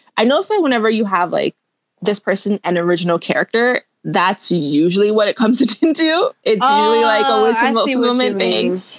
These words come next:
Speaker 1: So
Speaker 2: Yeah.
Speaker 1: it's, in a lot of ways, it's like, you know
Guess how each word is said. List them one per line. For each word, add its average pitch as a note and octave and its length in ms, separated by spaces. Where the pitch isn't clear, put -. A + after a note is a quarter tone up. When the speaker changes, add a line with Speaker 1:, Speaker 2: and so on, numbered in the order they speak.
Speaker 1:
So G3 60
Speaker 2:
Yeah. A#3 440
Speaker 1:
it's, - 260
in A3+ 200
a A3+ 60
lot A3 180
of G3+ 100
ways, G3 240
it's F3+ 220
like, F3 380
you F#3+ 100
know F3 260